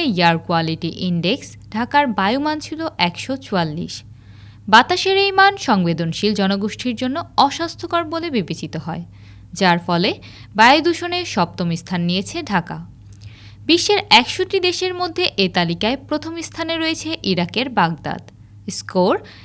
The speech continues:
একশো একাত্তর, অর্থাৎ সেখানকার বায়ুও অস্বাস্থ্যকর পর্যায়ে রয়েছে। দ্বিতীয় ও তৃতীয় অবস্থানে ছিল যথাক্রমে ভিয়েতনামের হ্যানয় ও মিশরের কায়রো সিটি। দুই শহরের স্কোর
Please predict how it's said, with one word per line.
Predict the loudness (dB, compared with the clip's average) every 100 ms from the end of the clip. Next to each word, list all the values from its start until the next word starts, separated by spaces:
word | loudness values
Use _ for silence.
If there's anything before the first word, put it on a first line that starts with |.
| -2
একশো | 2 2 0 0 4 4
একাত্তর, | 2 -4 -6 -8 -8 -16 -6 0
অর্থাৎ | 0 2 2 2
সেখানকার | 0 -4 -2 -6 0 2 2
বায়ুও | 6 6 6 2 0 2
অস্বাস্থ্যকর | 0 0 -6 -6 -6 -4 -2
পর্যায়ে | -2 -2 -2 -2 0
রয়েছে। | -2 -4 -8 -10 -12 -14 -18 -20 -20 -10 -2
দ্বিতীয় | 0 0 2 4 4 2
ও | 0
তৃতীয় | 0 -4 -2 0
অবস্থানে | 0 -4 -4 -6 -4
ছিল | -4 -2 0
যথাক্রমে | 0 0 -4 -4 -4 -2 -2 -2
ভিয়েতনামের | 0 0 -2 -4 -2 -2
হ্যানয় | 0 0 2 0 -2 -4
ও | -4
মিশরের | -4 -4 -4 -2 -2 -2 4
কায়রো | 4 4 0
সিটি। | -6 -8 -8 -10 -14 -20 -20 -12 -2
দুই | 0
শহরের | 2 0 0 0 0 -2
স্কোর | -4 -2